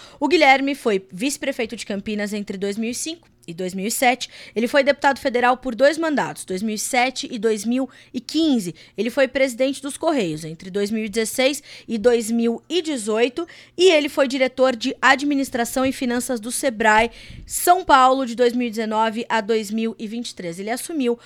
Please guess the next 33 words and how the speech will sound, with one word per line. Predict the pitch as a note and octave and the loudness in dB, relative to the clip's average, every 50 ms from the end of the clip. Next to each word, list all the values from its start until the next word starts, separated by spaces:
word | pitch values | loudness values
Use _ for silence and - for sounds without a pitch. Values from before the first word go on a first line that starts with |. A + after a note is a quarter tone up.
| - - - - | -20 -20 -12 -4
a | - A3+ | -4 -4
Superintendência | - - - A#3 A#3 A#3 A#3 B3 A3+ A3 G#3+ A3 A3 A3+ A3 - B3+ A#3 | -4 -2 -2 -2 -2 -2 -2 -2 -4 -2 -2 -2 -2 -2 -4 -4 -4 -4
de | G#3+ G3+ A#3 | -4 -2 -4
Agricultura | A3+ G#3+ G#3+ A3 - A3+ G#3 - A3+ A3 | -4 -2 -4 -6 -8 -8 -6 -6 -6 -6
e | |
Pecuária | G#3+ A3 G#3+ - - A3 G#3 G#3 G3+ | -4 -6 -8 -4 -2 -2 -2 -2 -2
do | F#3 G#3+ | -4 -8
Estado | G3+ - - G#3 F#3+ G3 | -10 -8 -6 -8 -6 -8
de | F#3+ - | -10 -10
São | - - G3 G3 | -10 -10 -10 -8
Paulo | F#3+ - G3+ G3+ G#3+ A#3+ B3 A#3 - - - _ - | -4 -2 0 0 0 0 -2 -6 -10 -18 -20 _ -2
em | - A#3+ C4 C4+ | 0 2 2 2
julho | B3 G#3 F#3+ G#3 A#3+ B3 C4 B3+ C4+ D4 B3+ - | 2 0 0 0 0 0 0 0 -2 -4 -4 -6
do | G3+ A3 | -6 -6
ano | A3 A3 G#3+ | -4 -4 -4
passado, | G#3+ G#3 F#3+ - - F#3 E3+ F#3 G#3+ G#3+ | -6 -6 -6 -6 -4 -4 -2 -2 -4 -6
de | G#3+ G#3 | -8 -8
dois | F#3 G3+ G3 F#3+ | -6 -6 -6 -6
mil | G#3 G3 F#3 | -6 -8 -8
e | F#3 | -10
vinte | F#3+ F#3 - | -10 -12 -12
e | - | -8
três, | - F#3+ G3 G#3 - - - - - _ - | -4 -4 -4 -4 -6 -10 -20 -20 -20 _ -6
e | D4+ D4+ C#4 | 0 4 4
é, | B3+ B3+ | 4 4
portanto, | - - A#3+ - - A3 G#3+ G#3+ G#3+ A3+ | 2 -2 -8 -4 -4 -4 -4 -4 -4 -4
o | |
atual | G#3 G#3 G#3 A3+ G3+ G3 | -6 -4 -4 -4 -4 -2
representante | G3+ G3+ F#3+ - G3+ F#3+ F#3+ F#3+ F#3+ - G3+ G3 G3 - - - | -2 -4 -8 -10 -12 -12 -12 -12 -12 -10 -10 -10 -10 -12 -14 -14
do | G3 F#3+ D#4 E4+ | -8 -4 -4 -2
Ministério | D4+ C#4 A#3+ A#3 A3+ - - G#3+ G3+ G3+ F#3+ | 0 0 0 -2 -4 -6 -6 -6 -6 -6 -6
da | F#3+ G3 | -6 -6
Agricultura | G3+ G3+ G3 - - G#3 G3 - G#3+ G#3+ G#3+ G#3 | -6 -6 -8 -8 -10 -12 -10 -8 -6 -6 -6 -6